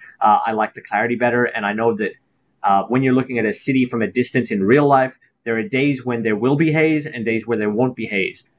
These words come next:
But the haze is usually less than the clarity. So I can still see, like, some slight, you know, distance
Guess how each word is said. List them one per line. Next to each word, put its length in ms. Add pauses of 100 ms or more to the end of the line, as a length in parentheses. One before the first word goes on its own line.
(120)
But 100
the 80
haze 320
is 100
usually 380
less 480
than 380 (180)
the 80
clarity. 480 (500)
So 460
I 80
can 160
still 180
see, 260
like, 200
some 160
slight, 380 (420)
you 100
know, 300 (640)
distance 640